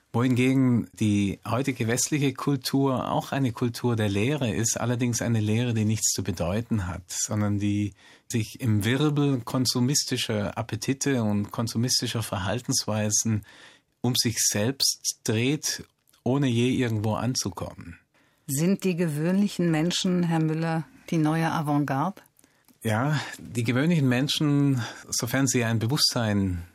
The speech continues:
Speaker 1: ihrer selbst gewinnen, könnten zu einer Avantgarde werden. Eine Avantgarde, die auf ihr Banner schreibt, äh, wir wollen uns unser gewöhnliches Leben nicht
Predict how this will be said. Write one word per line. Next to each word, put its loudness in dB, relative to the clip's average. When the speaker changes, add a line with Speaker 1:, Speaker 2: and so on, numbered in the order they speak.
Speaker 1:
ihrer 0
selbst 0
gewinnen, 0
könnten 0
zu -2
einer -2
Avantgarde -4
werden. -4
Eine -4
Avantgarde, -2
die 0
auf -8
ihr 0
Banner 0
schreibt, -2
äh, 0
wir -2
wollen 0
uns -2
unser 0
gewöhnliches 0
Leben 0
nicht -4